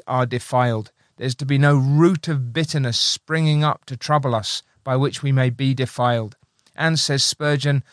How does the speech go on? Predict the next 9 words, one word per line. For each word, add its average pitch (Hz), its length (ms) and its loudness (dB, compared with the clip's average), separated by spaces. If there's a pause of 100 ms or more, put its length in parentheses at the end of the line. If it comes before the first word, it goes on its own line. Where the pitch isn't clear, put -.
(100)
sometimes 151 560 0
the 139 100 -2
root 143 340 2
of 135 120 -2
that 131 280 -2
bitterness 127 560 -4
is 127 200 -6
doctrinal 143 1000 -4
error. 113 280 -2